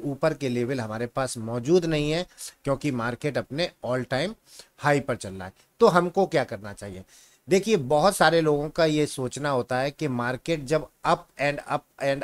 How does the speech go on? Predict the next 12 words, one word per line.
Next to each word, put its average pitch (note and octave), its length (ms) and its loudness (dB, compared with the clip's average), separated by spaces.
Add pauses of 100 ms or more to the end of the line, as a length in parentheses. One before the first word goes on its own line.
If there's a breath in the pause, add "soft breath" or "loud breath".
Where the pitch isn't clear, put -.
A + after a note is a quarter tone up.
(140)
up D3 200 -6
जाता A#2+ 340 -2
है D3+ 200 -4 (420 soft breath)
तो D#3+ 120 4
बहुत C3+ 260 0
सारे E3 200 2
लोग D#3+ 180 0
ये D#3 80 -2
सोचते C3 320 -6
हैं D#3 80 -6
कि E3 100 0
मार्केट A#2+ 460 -4